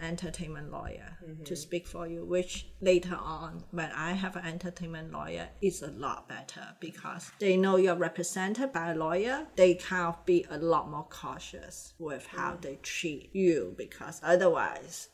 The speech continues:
Speaker 1: you can talk to the lawyer. He said, "Hey, I'm working this crazy hour, not paid." The lawyer would totally step in and say,
Speaker 2: Mm-hmm.
Speaker 1: "That's not legal by California law at all. That's totally illegal to do that."
Speaker 2: Mm-hmm.
Speaker 1: So that would be my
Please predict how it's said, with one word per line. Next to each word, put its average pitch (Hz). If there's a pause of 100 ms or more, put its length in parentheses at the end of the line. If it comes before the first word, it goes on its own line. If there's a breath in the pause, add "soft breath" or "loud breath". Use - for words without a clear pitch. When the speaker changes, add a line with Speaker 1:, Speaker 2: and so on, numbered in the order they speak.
Speaker 1:
you 175
can 175
talk 147
to 180
the 170
lawyer. 160
He 185
said, -
"Hey, 185
I'm 254
working 262
this 247
crazy 233
hour, 226
not 190
paid." 185
The 170
lawyer 165
would 165
totally 165
step -
in 165
and 175
say, 175 (320 loud breath)
Speaker 2:
Mm-hmm. 170
Speaker 1:
"That's 175
not 175
legal 175
by -
California - (160)
law -
at -
all. -
That's 180 (120)
totally 185 (100)
illegal 165 (120)
to -
do 165
that." -
Speaker 2:
Mm-hmm. 165
Speaker 1:
So 170 (220)
that 196
would 202
be 190
my 175